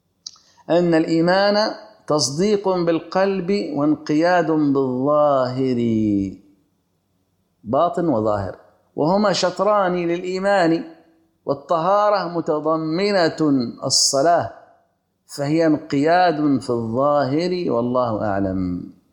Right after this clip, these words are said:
ما أقرب الأقوال في هذا؟ أن الطهور شطر الإيمان، هل الطهور يصل في الأجر إلى نصف الإيمان،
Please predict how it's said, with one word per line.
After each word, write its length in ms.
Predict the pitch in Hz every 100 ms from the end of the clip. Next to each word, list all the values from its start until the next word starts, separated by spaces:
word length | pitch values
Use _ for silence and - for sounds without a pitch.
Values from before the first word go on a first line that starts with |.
| _ _ _ _ _ -
ما 220 | 190 196
أقرب 300 | 185 160 127
الأقوال 520 | 127 123 143 135 117
في 160 | 110 110
هذا؟ 380 | 107 101 95 - - _ _ _ _ _ _ _ _ -
أن 60 | 110
الطهور 520 | - - 117 143 131
شطر 360 | - 131 - 104
الإيمان، 800 | 98 107 113 113 104 95 - - _ _ _ _ _ _ _ _ _
هل 340 | 135 143 127
الطهور 540 | - - 113 123 139 120
يصل 260 | - 120
في 100 | 95
الأجر 380 | 101 - 127 110
إلى 200 | 107 107
نصف 300 | 110 120 -
الإيمان، 680 | 101 101 98 127 135 127